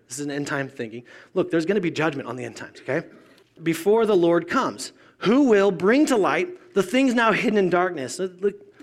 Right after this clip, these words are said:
I don't know about you, but that's kinda scary. Like, all the darkness within me is gonna be brought to light.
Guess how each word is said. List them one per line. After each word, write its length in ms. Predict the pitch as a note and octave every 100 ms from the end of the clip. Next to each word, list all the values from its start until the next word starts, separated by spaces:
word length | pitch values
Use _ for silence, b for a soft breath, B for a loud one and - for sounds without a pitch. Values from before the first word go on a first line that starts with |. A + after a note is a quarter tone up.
| B B B -
I 120 | C4+
don't 80 | C4
know 80 |
about 180 | A3 F#3
you, 240 | F3+ G3 D3+
but 160 | D#3
that's 240 | F#3+ C4 -
kinda 200 | A#3 F#3+
scary. 340 | - G#3 D#3
Like, 320 | C#3 - C3+ - -
all 220 | F3+ A3
the 60 | A3+
darkness 540 | D#3+ F#3 G3 G#3 G#3
within 300 | F3+ E3 F#3
me 80 | G3+
is 80 | E3+
gonna 140 | E3+
be 80 | D#3
brought 340 | D3 D3+ E3+ E3
to 80 |
light. 380 | C#3+ B2+ G#3 -